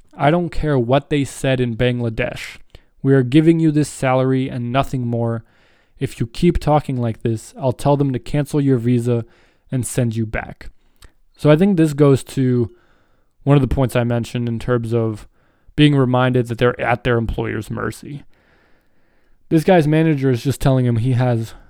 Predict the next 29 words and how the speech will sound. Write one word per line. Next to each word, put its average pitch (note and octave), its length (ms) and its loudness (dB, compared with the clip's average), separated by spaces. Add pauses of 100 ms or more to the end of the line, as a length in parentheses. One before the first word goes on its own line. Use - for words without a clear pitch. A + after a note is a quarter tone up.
(280)
zero C#3 380 4
power. B2 520 2 (220)
He B2 100 -8
doesn't C3 280 -2
care C#3 200 0
what B2+ 120 4
was B2 120 0
promised C3 460 -2
to B2+ 180 0
him. B2 280 -6 (320)
He's - 100 -20
gonna C3+ 160 -4
give C3+ 180 6
him C3+ 220 2 (520)
the C3 60 -8
salary B2 640 0 (300)
that B2 260 -2
he B2+ 100 -2
wants C#3 240 0
to E3 80 -4
give D#3 160 0
him, D3+ 260 -4 (100)
and B2+ 540 -2 (840)
his C3 200 4
employee B2 460 2
needs A#2+ 220 -4
to B2+ 80 -2
shut B2 240 -2
up A#2 220 -4